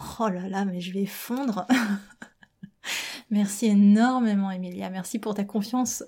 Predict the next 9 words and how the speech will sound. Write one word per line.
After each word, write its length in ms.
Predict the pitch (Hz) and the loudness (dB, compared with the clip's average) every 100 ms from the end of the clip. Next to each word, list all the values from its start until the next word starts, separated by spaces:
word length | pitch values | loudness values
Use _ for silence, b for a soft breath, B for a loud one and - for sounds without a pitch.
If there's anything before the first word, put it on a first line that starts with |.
| - | -2
renouvelée 760 | 220 208 269 269 240 214 240 - | 2 4 6 6 6 4 0 2
et 100 | 202 | 6
merci 340 | 214 220 - | 6 4 2
aussi 200 | 302 - | 2 2
d'avoir 200 | 233 185 | 2 2
sauté 240 | - 220 214 | 0 0 0
le 60 | |
pas 140 | 202 226 | 2 0
d'Instagram. 600 | 202 185 196 180 185 180 | 0 -2 -6 -6 -4 -6